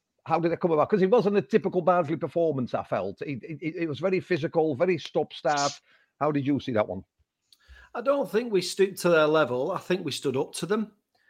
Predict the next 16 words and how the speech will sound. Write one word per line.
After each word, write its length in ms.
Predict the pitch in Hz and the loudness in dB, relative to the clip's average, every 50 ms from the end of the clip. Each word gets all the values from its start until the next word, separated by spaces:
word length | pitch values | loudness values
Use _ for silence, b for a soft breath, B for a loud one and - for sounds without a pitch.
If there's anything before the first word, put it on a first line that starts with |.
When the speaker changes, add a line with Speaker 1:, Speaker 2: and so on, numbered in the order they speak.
| _ _ - | _ _ -8
Speaker 2:
I'd 120 | 139 - | -4 0
like 240 | 139 139 151 143 - | 2 2 2 2 0
to 100 | - 147 | -4 -8
think 300 | 120 - 160 156 156 131 | -4 -2 -2 -2 -2 -2
we, 340 | 147 143 139 135 131 135 131 | 0 0 0 0 0 0 0
um, 340 | 131 127 127 123 123 120 120 | 0 0 0 0 -2 -2 -2
we 140 | 139 135 | -2 0
weren't 240 | 127 135 135 135 117 | 0 0 0 -2 -2
bullied. 380 | 117 135 139 156 190 185 185 - _ _ _ _ _ _ _ _ _ _ _ _ | -2 0 2 2 2 0 -2 -6 _ _ _ _ _ _ _ _ _ _ _ _
I, 460 | 139 139 139 135 135 135 135 131 135 | -4 -2 0 0 0 0 0 0 0
um, 460 | 131 131 127 123 123 117 113 113 - - | 0 0 0 0 -2 -2 -4 -6 -8 -12
I 60 | 127 | -12
tweeted 400 | - - - 170 156 - - 143 | -8 -4 -2 -2 -2 -2 -2 -2
after 240 | 139 120 - - 139 | -2 -2 -2 -4 -4
the 100 | 123 123 | -2 -2
game 520 | 117 139 143 147 156 151 139 120 113 - | 0 0 2 2 2 2 0 0 -4 -8